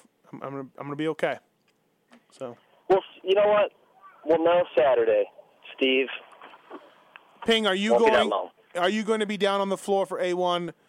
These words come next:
Speaker 1: to make sure no one jumps over any poles that are put up? Like, because this
Speaker 2: <laughs> No,
Speaker 1: I
Speaker 2: I will be putting up poles. I'm gonna go out there with just a sti-, just a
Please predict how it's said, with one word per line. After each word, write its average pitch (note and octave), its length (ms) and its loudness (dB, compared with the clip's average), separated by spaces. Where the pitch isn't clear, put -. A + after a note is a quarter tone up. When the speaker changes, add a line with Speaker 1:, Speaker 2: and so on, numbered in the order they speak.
Speaker 1:
to G#3 420 -4
make F#3 180 -2
sure F#3+ 160 -4
no F#3 120 -2
one F3+ 160 -2
jumps F3 280 -4
over E3 160 -4
any E3 380 -6
poles C#3 560 -2
that C#3+ 140 -6
are C3 60 -8
put D#3 220 -4
up? D3 120 -2
Like, A4 140 2
because E3 300 0
this - 400 -4
Speaker 2:
<laughs> - 420 -20
No, - 140 4
Speaker 1:
I E3 140 4
Speaker 2:
I - 40 4
will G#3+ 120 2
be C#3+ 120 -2
putting D#3+ 320 2
up E3 160 2
poles. A2 260 0
I'm C#3 120 2
gonna F3+ 100 2
go D#3+ 120 2
out D#3 180 2
there C#3+ 80 4
with C3 100 0
just C3+ 180 -2
a - 40 -10
sti-, - 360 0
just D3+ 160 0
a B2 60 2